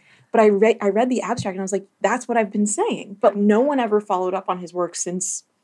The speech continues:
whatever, I think it was, like, seventy-four that it was published. So I'm a little bit biting off this man, but I'm also, like, a little bit his black brainchild of the distance. And, you know, it's, it's so interesting the way that two ideas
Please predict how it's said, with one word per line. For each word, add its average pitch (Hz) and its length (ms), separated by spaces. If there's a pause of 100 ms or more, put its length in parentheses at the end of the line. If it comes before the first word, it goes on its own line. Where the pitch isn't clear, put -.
(460)
whatever, 175 560
I - 20
think 175 140
it 175 60
was, 165 100
like, 156 100
seventy-four 165 560
that - 80
it 170 60
was 143 100
published. - 600
So 196 100
I'm 190 200
a 180 40
little 190 300
bit 320 160
biting 269 300
off 277 120
this 285 160
man, 294 220
but 202 80
I'm 170 180
also, 180 280
like, 202 100
a 180 60
little 170 240
bit 190 160
his 190 160
black 180 340
brainchild 190 720
of 170 100
the 175 80
distance. 220 560
And, 180 100
you 196 100
know, 160 120
it's, - 220
it's 220 160
so 240 160
interesting 208 440
the 180 60
way 170 140
that 185 160
two 202 200
ideas 165 540